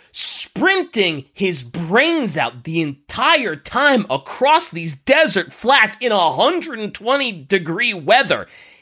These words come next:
He just doesn't stop.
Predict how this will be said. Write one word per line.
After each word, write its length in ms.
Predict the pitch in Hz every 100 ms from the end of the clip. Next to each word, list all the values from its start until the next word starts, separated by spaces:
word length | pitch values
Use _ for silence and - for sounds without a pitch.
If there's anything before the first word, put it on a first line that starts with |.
| _
He 260 | 214 160
just 600 | 120 220 285 156 - - - _ _ _ -
doesn't 440 | 240 214 131 85 _ _ _ _ _
stop. 480 | - - 196 113 -